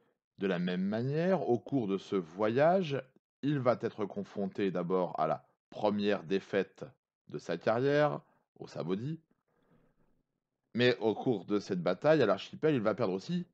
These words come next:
tout son équipage. Certes, ils se sont fait une promesse de se retrouver, il va comprendre que ce n'est pas une perte mortelle, mais il n'en reste pas moins que c'est déjà la première expérience traumatisante qui va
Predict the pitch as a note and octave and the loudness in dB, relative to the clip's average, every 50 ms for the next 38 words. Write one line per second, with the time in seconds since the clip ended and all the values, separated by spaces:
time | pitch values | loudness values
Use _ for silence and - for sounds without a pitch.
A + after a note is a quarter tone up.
0 | _ _ _ - - F#3+ G3 - - A#2 G#2+ G#2 G2+ - - C#3 - B2 G2 E2 | _ _ _ -4 0 2 2 2 0 -2 -4 -4 -4 -6 -6 -2 2 2 4 2
1 | D#2 - - - _ _ _ _ _ _ _ _ _ _ _ _ _ _ _ _ | 2 -4 -10 -20 _ _ _ _ _ _ _ _ _ _ _ _ _ _ _ _
2 | _ _ _ _ - - D3+ C3+ - - - - _ - G#2+ G2 F#2 - - G2 | _ _ _ _ -4 0 0 0 0 -2 -6 -18 _ -8 -8 -8 -6 -4 -6 -6
3 | - - G2+ F#2+ - - G2+ F#2 E2 F2 E2 - - F2+ F#2+ F#2 E2 - E2 D#2+ | -4 -4 -4 -4 -2 0 0 0 0 -2 -6 -6 -4 -2 -2 -2 -2 -4 -8 -14
4 | - - F2 - - - A2 A2 C3 D3+ E3+ F3 - - G#2+ F#2+ - F2+ - - | -10 -10 -10 -8 -6 -6 -4 -2 0 2 2 0 0 -2 -4 -2 -2 -2 -2 -4
5 | - A#2+ - - - - G#2+ G2+ E2 D2 D2+ - - _ _ _ - - _ _ | -6 -6 -6 -4 0 2 2 2 0 -2 -8 -12 -14 _ _ _ -20 -20 _ _
6 | - - G2+ G2+ F#2 F#2+ E2+ - - - F#2 F2+ - - F#2+ E2+ E2 E2+ E2 D#2 | -6 0 2 2 2 2 -2 -8 -12 -8 -8 -6 -4 -2 -4 -4 -4 -8 -10 -8
7 | - E2 - - - D2 D2 D#2+ F#2 G2+ - - - C#3 C#3 E3 F3+ D#3 A2+ - | -8 -10 -8 -10 -14 -12 -8 -4 -4 -4 -4 -4 0 0 2 2 2 0 -2 -6
8 | _ _ _ _ _ _ - A2+ C3 C3 - A2 G#2+ G#2 G2+ F#2+ F#2+ - G#2 F#2 | _ _ _ _ _ _ -2 0 0 0 0 0 -2 -2 -2 -2 -4 -6 -6 -4
9 | A2 A2 A#2+ D3+ F3 - - C#3 C3 - C#3+ C#3 B2 A#2 A#2+ A2 A#2+ C#3+ D#3 E3+ | -2 0 0 0 0 0 -2 -2 -2 -2 -2 -4 -2 -2 -4 -2 0 0 0 0
10 | - - G#2 G#2+ A2+ A2+ A2+ A2+ B2+ D3+ D3+ C3 - - - A2+ A2 A#2+ A#2 A2+ | 0 0 0 2 4 6 6 6 6 6 4 2 -4 -4 -4 -2 -2 -2 -2 -2
11 | G2+ G#2 G#2 - - - G#2+ G2 G#2 A#2+ C3+ C3 C3+ - - G#2+ G#2 G2+ F#2 - | -2 -2 -4 -4 -4 -2 -2 -2 0 -2 -4 -6 -8 -8 -6 -4 -2 -2 -2 -4
12 | - - E2+ D#2 F2+ G2 B2+ D#3 - - _ _ - - - _ _ _ _ _ | -6 -10 -8 -6 -4 -4 -4 -4 -6 -10 _ _ -20 -20 -20 _ _ _ _ _
13 | - A2 A#2 A#2 | -2 2 2 2